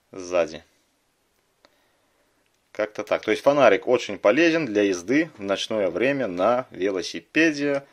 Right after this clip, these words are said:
мопеде, там, не знаю, <laughs> мотоцикле, кто можно, может быть, кто-нибудь на шлем натянет. Просто супер. Так, ну и осталась у нас функция, в принципе, посмотреть. Это функция зумирования.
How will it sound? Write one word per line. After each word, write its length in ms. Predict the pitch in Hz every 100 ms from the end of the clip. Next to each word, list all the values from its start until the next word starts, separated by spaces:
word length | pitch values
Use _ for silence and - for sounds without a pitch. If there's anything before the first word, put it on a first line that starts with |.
| _
мопеде, 840 | - 82 - - 147 147 139 131 - - - _ -
там, 400 | 82 80 76 73 _ _ -
не 100 | 87
знаю, 320 | 92 85 80 - 131
<laughs> 160 | 104
мотоцикле, 720 | 110 101 85 - 165 180 147
кто 200 | 135 -
можно, 300 | 127 127 123
может 520 | 120 107 104 120 110 107
быть, 260 | 104 117
кто-нибудь 420 | - 113 113 107
на 100 | 113
шлем 320 | 110 - 117 107
натянет. 460 | 104 110 98 90 - - - - - - _
Просто 420 | - 123 - 110
супер. 460 | 104 104 95 - - - - - -
Так, 260 | - 101 -
ну 220 | 151 294
и 120 | 254
осталась 520 | 143 110 135 123 104 110
у 20 |
нас 240 | 107 98
функция, 480 | - 151 180 165 120
в 60 | -
принципе, 440 | 117 127 104 -
посмотреть. 640 | - 95 98 92 110 143 107
Это 200 | - 92
функция 460 | - 123 - 113
зумирования. 720 | 95 120 127 110 90 80 80